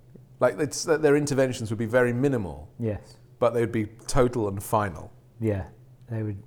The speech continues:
Speaker 1: So the
Speaker 2: obliterate
Speaker 1: hi-, the
Speaker 2: everything.
Speaker 1: hierarchy,
Speaker 2: Mm.
Speaker 1: and I always found it quite interesting, and it was very gendered, you know, the creative director was invariably a man
Speaker 2: Yes.
Speaker 1: who'd been in the business for a long time and was a little bit scary. And then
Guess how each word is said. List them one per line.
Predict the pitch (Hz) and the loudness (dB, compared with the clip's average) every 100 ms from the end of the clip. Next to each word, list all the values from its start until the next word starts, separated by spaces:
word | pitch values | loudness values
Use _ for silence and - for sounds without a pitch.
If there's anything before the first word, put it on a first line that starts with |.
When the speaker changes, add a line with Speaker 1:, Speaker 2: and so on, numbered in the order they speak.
| - | -10
Speaker 1:
So | 110 | 0
the | 117 | 2
Speaker 2:
obliterate | 113 139 | 2 2
Speaker 1:
hi-, | 131 | 2
the | |
Speaker 2:
everything. | 127 110 | 2 0
Speaker 1:
hierarchy, | 92 135 131 107 95 90 92 82 - - | 2 4 6 4 0 -4 -8 -8 -10 -10
Speaker 2:
Mm. | 120 117 101 | -4 -4 0
Speaker 1:
and | |
I | 123 | 4
always | 135 135 | 4 4
found | 127 117 | 0 -2
it | |
quite | - 113 120 | -4 -4 -4
interesting, | 107 101 98 101 | -6 -6 -8 -6
and | 110 | -6
it | 127 | -6
was | 135 | -4
very | 123 160 151 | 2 4 2
gendered, | 104 - 107 104 95 78 87 | 0 0 0 0 -4 -6 -4
you | 104 | -4
know, | 95 85 | -4 -6
the | 92 | -8
creative | - 113 98 | 0 0 0
director | 95 95 95 | -6 -6 -6
was | 92 104 | -6 -4
invariably | 101 92 110 110 107 95 92 | -4 0 2 4 2 0 -4
a | |
man | 87 90 80 76 - - - | -4 -6 -8 -10 -14 -20 -10
Speaker 2:
Yes. | 101 95 | -6 -2
Speaker 1:
who'd | 117 107 | -2 0
been | 127 123 | 2 2
in | 113 | 2
the | 107 | 0
business | 101 92 95 87 | 0 -2 -4 -6
for | - | -6
a | 92 | -4
long | 90 87 80 | -4 -6 -4
time | - 80 76 67 - - - - - - - | -2 -2 -4 -12 -18 -20 -20 -20 -20 -20 -6
and | 110 110 | -2 0
was | 110 | 2
a | |
little | 127 131 113 | 2 8 8
bit | 101 101 - | 8 -4 -6
scary. | - 104 87 69 60 65 - - - - - - - - - - - - | -8 -6 -6 -8 -10 -16 -20 -20 -20 -20 -20 -20 -20 -20 -20 -20 -20 -8
And | 104 98 | -4 -2
then | 98 95 87 | -2 -4 -8